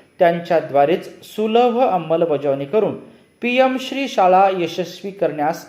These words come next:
महत्त्वपूर्ण भूमिका आहे. मुख्याध्यापकांचं नेतृत्व हे सदर योजनेस योग्य दिशा देणे, संबंधित सर्व घटकांशी सहसंबंध प्रस्थापित करणे असून मुख्याध्यापकाद्वारेच योजनेची प्रभावी अंमलबजावणी करण्यास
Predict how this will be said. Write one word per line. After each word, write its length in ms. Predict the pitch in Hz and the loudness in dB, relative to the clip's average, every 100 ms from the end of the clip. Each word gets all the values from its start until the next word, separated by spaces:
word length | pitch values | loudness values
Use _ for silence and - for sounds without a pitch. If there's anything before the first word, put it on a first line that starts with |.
| _ | _
महत्त्वपूर्ण 800 | 165 165 190 185 190 - 151 160 | -6 -2 -2 -2 -6 -6 -6 -4
भूमिका 420 | 180 156 127 - | -4 -6 -6 -2
आहे. 440 | 135 135 139 - _ _ _ _ - | 0 0 -6 -12 _ _ _ _ -2
मुख्याध्यापकांचं 1000 | 254 262 269 254 247 262 247 247 262 | -2 0 2 4 2 0 -2 0 -2
नेतृत्व 500 | 214 196 214 233 233 | -2 -4 -6 -6 -4
हे 160 | 233 214 | -2 -2
सदर 320 | 214 180 185 | -4 -2 -2
योजनेस 540 | 180 160 165 175 170 - | -2 -4 -4 -4 -8 -6
योग्य 380 | 175 175 175 175 | -2 -2 -2 -6
दिशा 340 | 151 143 151 | -6 -6 -6
देणे, 300 | 143 147 208 - - - _ - | -4 -6 -6 -8 -18 -20 _ 0
संबंधित 540 | 233 233 269 262 277 | 0 2 0 -2 -8
सर्व 320 | - 220 220 | -4 -2 0
घटकांशी 680 | 233 190 214 208 208 202 240 | -2 -4 -2 -2 -2 -6 -10
सहसंबंध 760 | 233 175 170 170 175 165 165 170 | -8 -6 -6 -6 -10 -8 -10 -10
प्रस्थापित 600 | 196 156 147 147 139 143 - | -10 -10 -10 -12 -10 -12 -10
करणे 240 | 160 143 147 | -10 -8 -8
असून 280 | 190 190 117 - _ _ | -8 -8 -10 -16 _ _
मुख्याध्यापकाद्वारेच 1300 | 180 226 - 269 240 233 233 226 220 202 196 226 226 - | -6 -6 -4 -4 -4 -4 -4 -4 -4 -4 -2 -4 -6 -4
योजनेची 720 | 180 185 196 190 196 - 226 | -2 0 -2 -6 -10 -10 -10
प्रभावी 640 | 233 180 151 160 165 190 | -6 -6 -6 -8 -8 -8
अंमलबजावणी 800 | 160 151 160 156 156 147 143 180 | -10 -10 -10 -8 -8 -8 -8 -10
करण्यास 580 | - 139 131 131 156 | -10 -10 -8 -10 -10